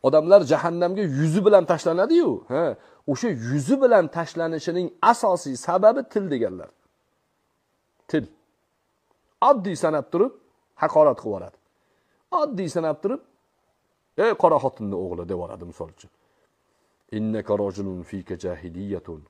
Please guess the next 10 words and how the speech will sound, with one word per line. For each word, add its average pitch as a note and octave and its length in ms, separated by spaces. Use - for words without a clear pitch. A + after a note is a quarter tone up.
Qattiq - 360
tekkanlar. E2 440
Kibr D#3+ 240
alomati A#2 500
bu, F2+ 60
kibr. B2+ 400
"Man C3 260
kattaman, F3 520
san F#3+ 200
kimsan? G3 480